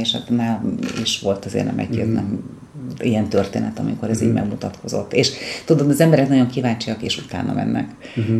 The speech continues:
Speaker 1: És ez a szép, amikor jön visszajelzés, hogy te, tényleg így történt? Tehát tényleg volt ilyen, tényleg
Speaker 2: Mhm.
Speaker 1: volt egy ilyen családtag, tényleg volt egy ilyen történet, tényleg volt anyámnak egy terhessége előttem, ami elment, elvetélt, elvetette. Tehát, hogy a világ kicsit több, mint amit
Speaker 2: Lehet,
Speaker 1: látjuk.
Speaker 2: lehetséges. Egyébként, a,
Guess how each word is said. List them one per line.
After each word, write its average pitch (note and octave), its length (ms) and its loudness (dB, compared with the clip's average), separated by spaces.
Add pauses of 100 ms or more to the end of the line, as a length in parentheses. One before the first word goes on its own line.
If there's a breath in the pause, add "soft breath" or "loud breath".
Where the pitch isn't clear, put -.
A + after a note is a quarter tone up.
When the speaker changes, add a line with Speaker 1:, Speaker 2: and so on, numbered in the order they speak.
Speaker 1:
És G2+ 80 -4
ez A#2 120 0
a A#2+ 60 4
szép, A#2 240 0
amikor A2+ 360 2
jön A2 200 4
visszajelzés, G#2+ 800 0
hogy - 140 -4
te, A2 280 -2 (220)
tényleg B2+ 320 -2
így B2 160 -6
történt? D3 400 -6
Tehát C#3+ 160 -6
tényleg C3+ 260 0
volt C3+ 260 -4
ilyen, - 320 -4
tényleg D3 220 2
Speaker 2:
Mhm. A2+ 100 4
Speaker 1:
volt A2+ 100 0
egy B2+ 80 -2
ilyen B2 140 2
családtag, A#2 420 -2
tényleg D3 240 2
volt A#2+ 160 -2
egy A#2 100 -6
ilyen A2+ 200 -2
történet, A2+ 540 0 (380 loud breath)
tényleg D#3+ 380 8
volt - 180 0
anyámnak A#2+ 500 4
egy A2 120 0
terhessége A2 720 -2
előttem, A2 800 0
ami A2+ 400 4
elment, A2 500 -2
elvetélt, A2 640 -4
elvetette. A2+ 800 -2
Tehát, A#2+ 300 -2
hogy - 220 -2 (260)
a - 240 -14
világ D#3+ 260 0
kicsit C3+ 300 0
több, A#2+ 160 2
mint A2+ 140 2
amit A2 120 2
Speaker 2:
Lehet, A2+ 260 8
Speaker 1:
látjuk. A2 300 0
Speaker 2:
lehetséges. A2 520 0
Egyébként, A#2 560 0
a, B2+ 320 2